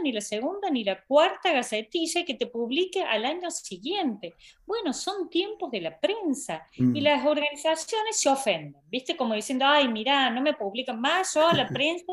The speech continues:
Speaker 1: no los hablo más porque". No, es que lo que perdés sos vos porque no tenés visibilidad, que es lo que dan los medios masivos. Pero es como,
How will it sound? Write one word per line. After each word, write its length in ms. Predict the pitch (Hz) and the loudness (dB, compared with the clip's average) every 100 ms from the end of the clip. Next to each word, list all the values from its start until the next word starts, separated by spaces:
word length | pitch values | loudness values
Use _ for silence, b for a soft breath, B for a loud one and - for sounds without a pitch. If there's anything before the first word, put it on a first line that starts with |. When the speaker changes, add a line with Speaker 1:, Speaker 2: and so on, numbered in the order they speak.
| 320 | -2
Speaker 1:
no 120 | 262 | 0
los 180 | 285 254 | 0 0
hablo 300 | 247 247 220 | 0 0 -2
más 240 | 214 302 349 - | -2 -2 -2 -6
porque". 380 | 214 - 190 b b b _ _ | -8 -6 -8 b b b _ _
No, 560 | 254 285 269 320 523 403 | -8 -8 -6 -4 2 2
es 120 | 233 | 2
que 180 | - 220 | 2 0
lo 140 | 214 | 0
que 100 | 214 | -2
perdés 460 | - 233 247 440 466 | 2 2 4 2 2
sos 160 | 311 233 | 0 2
vos 200 | 349 403 | 2 2
porque 240 | 330 233 | -2 -2
no 120 | 233 240 | -2 -2
tenés 280 | 254 247 | 0 0
visibilidad, 1120 | 247 233 226 202 196 196 262 339 349 254 175 170 | -4 -8 -10 -8 -6 0 0 2 2 2 0 -6
que 360 | 196 170 165 - | -10 -10 -12 -12
es 140 | 190 | -8
lo 100 | 202 | -8
que 120 | 196 190 | -6 -6
dan 160 | 202 | -6
los 100 | 196 | -4
medios 240 | 196 202 185 | -4 -4 -4
masivos. 640 | 190 - 427 320 196 - b b b _ _ | -6 -2 0 2 0 -2 b b b _ _
Pero 380 | 294 285 294 - | 2 6 6 4
es 200 | 370 - _ | -2 -6 _
como, 460 | 415 403 381 370 | -4 -2 -2 -4